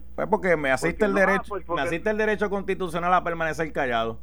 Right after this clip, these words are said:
Speaker 2: No, no, o sea, que usted, usted si contesta esa pregunta se autoincrimina, ¿eso es lo que usted está diciendo?
Speaker 1: No necesariamente.
Speaker 2: Ahí es.
Speaker 1: No necesariamente.
Speaker 2: Entonces, pues, entonces, pues entonces si no te autoincrimina, pues la tiene que contestar. Y como tú no lo puedes obligar, pues yo apunto esa preguntita y,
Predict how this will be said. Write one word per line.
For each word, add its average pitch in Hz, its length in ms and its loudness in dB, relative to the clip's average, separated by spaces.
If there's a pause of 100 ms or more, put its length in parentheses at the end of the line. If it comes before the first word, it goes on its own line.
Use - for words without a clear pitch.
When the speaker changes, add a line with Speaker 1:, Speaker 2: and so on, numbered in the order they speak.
(480)
Speaker 2:
No, 147 260 2
no, 127 180 0
o 127 80 -4
sea, 175 140 0
que 139 80 -4
usted, 147 160 -6
usted 185 320 -2
si 208 80 -2
contesta 196 420 -6
esa 202 180 -4
pregunta 214 480 -4
se 180 100 -4
autoincrimina, 147 720 -2
¿eso 143 100 -4
es 180 40 0
lo 185 60 -2
que 185 80 -2
usted 185 220 -6
está 180 140 -4
diciendo? 175 440 -4
Speaker 1:
No 147 140 -2
necesariamente. 185 880 2
Speaker 2:
Ahí 123 100 -8
es. - 720 -12
Speaker 1:
No 135 180 -8
necesariamente. 180 720 2
Speaker 2:
Entonces, 151 340 -2
pues, - 160 -12
entonces, 120 100 -12 (260)
pues 123 120 -2
entonces 160 340 -4
si 160 100 -4
no 143 160 0
te 180 100 -4
autoincrimina, 185 760 -4
pues 170 140 -4
la 156 60 -6
tiene 165 160 -6
que 226 100 -2
contestar. 214 500 -4 (1200)
Y 143 100 0
como 143 240 0
tú 156 120 -2
no 170 100 2
lo 175 100 2
puedes 185 180 0
obligar, 185 560 -2
pues 156 480 -2
yo 156 120 -2
apunto 190 260 -4
esa 190 180 -2
preguntita 190 600 -2
y, 160 340 -2